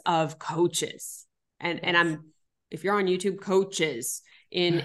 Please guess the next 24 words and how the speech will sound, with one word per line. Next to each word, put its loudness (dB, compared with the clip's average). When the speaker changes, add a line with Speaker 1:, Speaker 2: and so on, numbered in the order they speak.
Speaker 1:
in 4
Speaker 2:
<laughs> 0
Speaker 1:
air 4
quotes, -4
right? 0
Like, 0
you 4
deal 2
with, 0
with, -2
um, -2
or -2
work -2
with, -2
uh, 2
athletic 0
coaches. -2
That's 2
a 2
different -4
type -8
of -8
coach, -8
but -2